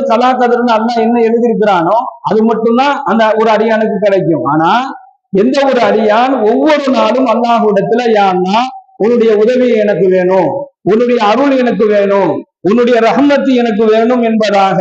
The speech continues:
யார் வாய் விட்டு கேட்கிறாங்களோ அவங்களுக்கு தான் அல்லாஹ் என்ன செய்வான்? அவனுடைய அருளை, அவனுடைய ரஹ்மத்தை, அவனுடைய உதவியை அல்லாஹ் வழங்கும். அதை கேட்காதவருக்கு அல்லாஹ் கொடுக்க மாட்டான்.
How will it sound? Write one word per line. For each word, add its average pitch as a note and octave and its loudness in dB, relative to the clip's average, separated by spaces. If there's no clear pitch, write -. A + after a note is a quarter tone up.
யார் B3+ 2
வாய் A#3+ 2
விட்டு B3+ 0
கேட்கிறாங்களோ G3+ 0
அவங்களுக்கு C#4 0
தான் C4 -2
அல்லாஹ் B3 0
என்ன A#3+ 0
செய்வான்? G3+ 0
அவனுடைய A3 0
அருளை, A3+ 0
அவனுடைய G#3+ 0
ரஹ்மத்தை, A3+ 0
அவனுடைய A3 0
உதவியை G#3 0
அல்லாஹ் F#3+ 2
வழங்கும். C#3 -4
அதை F3+ -2
கேட்காதவருக்கு A#3+ 0
அல்லாஹ் G3+ 0
கொடுக்க F#3 0
மாட்டான். C#3+ -4